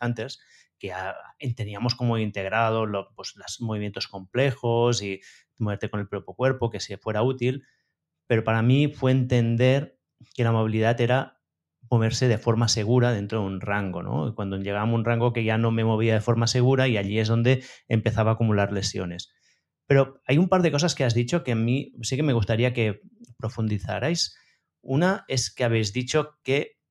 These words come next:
esto depende del sistema nervioso,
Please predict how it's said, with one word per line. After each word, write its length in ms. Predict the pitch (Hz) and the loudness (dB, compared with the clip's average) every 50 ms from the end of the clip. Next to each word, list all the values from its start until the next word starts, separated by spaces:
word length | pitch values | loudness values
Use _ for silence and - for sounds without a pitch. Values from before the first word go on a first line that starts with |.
| _ _ _ _ _ - | _ _ _ _ _ -6
esto 220 | 139 123 - 147 | -4 0 2 2
depende 400 | 131 117 - 117 120 131 139 123 | 2 2 2 2 2 2 2 2
del 420 | 107 113 127 135 - - - 117 | 2 2 0 0 -2 -4 -8 -8
sistema 360 | 113 - 107 - - 110 120 127 | -8 -6 -8 -6 -4 -2 0 0
nervioso, 800 | 113 98 92 95 92 92 95 98 92 - - 139 185 220 - _ | 0 0 -2 -4 -6 -6 -4 -4 -4 -4 -4 -4 -6 -6 -8 _